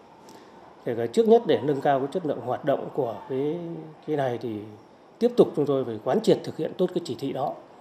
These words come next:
của tỉnh ủy. Tiếp tục cái tăng cường sự lãnh đạo của các cấp ủy Đảng đối với cái hoạt động của Hội đồng, đồng Nhân dân.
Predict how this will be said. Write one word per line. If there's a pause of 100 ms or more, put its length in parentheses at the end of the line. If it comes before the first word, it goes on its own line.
(120)
của
tỉnh
ủy. (680)
Tiếp
tục
cái
tăng
cường
sự
lãnh
đạo
của
các
cấp
ủy
Đảng (320)
đối
với (480)
cái
hoạt
động
của
Hội
đồng, (200)
đồng
Nhân
dân.